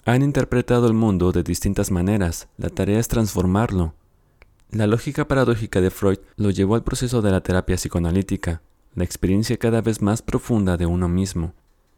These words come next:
Desde el punto de vista de la lógica paradójica,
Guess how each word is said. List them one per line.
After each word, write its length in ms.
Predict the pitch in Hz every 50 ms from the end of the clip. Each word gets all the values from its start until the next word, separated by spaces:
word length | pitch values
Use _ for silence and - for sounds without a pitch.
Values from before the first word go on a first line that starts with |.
| _ _ _
Desde 220 | - - 101 - 139
el 40 | 143
punto 280 | - 113 131 156 156
de 100 | 143 127
vista 260 | 117 113 104 - 95
de 100 | 87 92
la 100 | 87 85
lógica 420 | 82 85 90 - 101 - - 90 -
paradójica, 720 | 90 85 85 85 90 90 90 98 92 - - 90 87 -